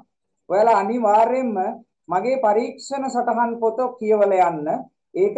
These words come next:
ගොඩක් උදව් වෙයි ඔයාලට වාර විභාගෙට. උදම් රළ මගින් විදුලිය ලබා ගැනීමට විදුලිය උත්පාදනය කළ හැක්කේ. මතකද උදම් රළ? මම පැහැදිලි කරා මතකද උදම් රළ?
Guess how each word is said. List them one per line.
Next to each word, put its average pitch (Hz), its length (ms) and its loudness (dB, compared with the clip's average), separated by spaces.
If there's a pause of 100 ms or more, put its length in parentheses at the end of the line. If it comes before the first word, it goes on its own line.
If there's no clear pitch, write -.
(100)
ගොඩක් 240 400 0
උදව් 214 320 2
වෙයි 196 220 4
ඔයාලට 165 400 4
වාර 156 320 2
විභාගෙට. 135 540 -6 (720)
උදම් 311 320 4
රළ 320 240 4
මගින් 277 360 -2
විදුලිය 262 360 -4
ලබා 254 340 4
ගැනීමට 240 520 -4
විදුලිය 240 340 -6
උත්පාදනය 226 680 0
කළ 196 180 0
හැක්කේ. 175 480 -4 (560)
මතකද 233 500 -2
උදම් 247 360 2
රළ? 170 240 2 (600)
මම 175 120 -4
පැහැදිලි 175 420 -2
කරා 185 180 0
මතකද 170 360 -4
උදම් 165 280 -4
රළ? 147 220 -2